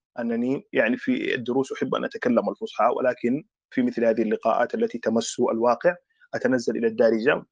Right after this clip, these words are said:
فليعذرني من لم يعتد على يعني، آه، مثل هذا ال-، هذه اللغة مني. فالشاهد أن أقول أنها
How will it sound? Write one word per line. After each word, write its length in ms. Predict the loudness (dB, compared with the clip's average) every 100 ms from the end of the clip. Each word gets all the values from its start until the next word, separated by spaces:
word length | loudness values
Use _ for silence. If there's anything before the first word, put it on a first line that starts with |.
| -2
فليعذرني 520 | 4 4 4 4 2
من 140 | 2 0
لم 140 | -2
يعتد 320 | -4 -6 -4
على 340 | 0 2 2 0 _ _ _ _
يعني، 380 | -2 -2 -2 -2
آه، 280 | 0 0 -2 -8
مثل 200 | -10 -6
هذا 180 | -2 -2
ال-، 160 | -2 -6 -6
هذه 100 | -4
اللغة 260 | -2 -2
مني. 340 | -4 -8 -12 _ _ _ _ _ _ _ _ _ _ _ 0
فالشاهد 600 | 2 2 0 2 2 0
أن 100 | -2
أقول 400 | -2 4 4 4 -4 _ _ _ _ 0
أنها 540 | 2 0 0 -2